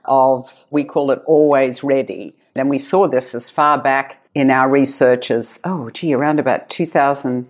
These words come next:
seventeen, eighteen, as the world just expanded. And we did some work for one very large retailer who kept talking about their busy families and them still wanting to do everything under one roof, one big shop. And we said,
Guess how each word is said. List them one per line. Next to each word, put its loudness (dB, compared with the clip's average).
seventeen, 0
eighteen, -2
as -4
the 4
world 2
just -6
expanded. 0
And -2
we 0
did -2
some 0
work 0
for -2
one 2
very 4
large 0
retailer -2
who 0
kept -4
talking -2
about 0
their 2
busy -4
families 0
and -2
them -4
still 0
wanting 0
to -6
do 0
everything 0
under 0
one 0
roof, 2
one 2
big -2
shop. 0
And -2
we 4
said, 0